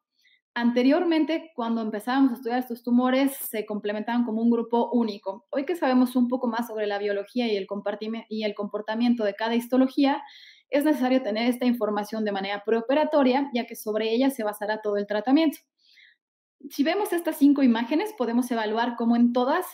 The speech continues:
son diagnósticos diferentes. Todas estas lesiones fueron biopsiadas y el primero se trató de un mielolipoma,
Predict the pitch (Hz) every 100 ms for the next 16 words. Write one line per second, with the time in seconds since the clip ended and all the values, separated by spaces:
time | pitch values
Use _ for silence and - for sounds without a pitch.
0 | - 240 233 226 220 214 247 214 202 202
1 | 202 202 202 196 - 254 277 269 269 269
2 | 240 240 240 233 - 220 220 208 - 240
3 | 262 349 - _ - - _ - 233 240
4 | 254 277 370 339 254 214 214 220 226 220
5 | 226 233 233 233 247 240 240 254 359